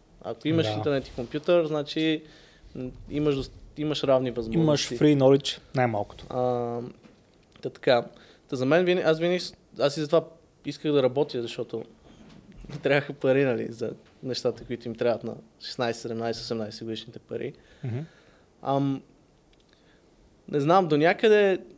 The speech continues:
Speaker 1: едно, аз съм много арогантен, може би. И вече, работейки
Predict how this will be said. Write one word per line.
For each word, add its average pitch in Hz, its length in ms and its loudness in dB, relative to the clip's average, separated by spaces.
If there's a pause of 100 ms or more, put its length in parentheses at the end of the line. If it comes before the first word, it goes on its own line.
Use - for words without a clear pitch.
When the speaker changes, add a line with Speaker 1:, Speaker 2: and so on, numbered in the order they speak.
(120)
Speaker 1:
едно, 156 260 4
аз 180 200 4
съм 185 100 -2
много 180 200 6
арогантен, 143 500 2
може 107 260 -4
би. 110 220 -12 (340)
И 135 300 2
вече, 170 560 6 (960)
работейки 135 1040 0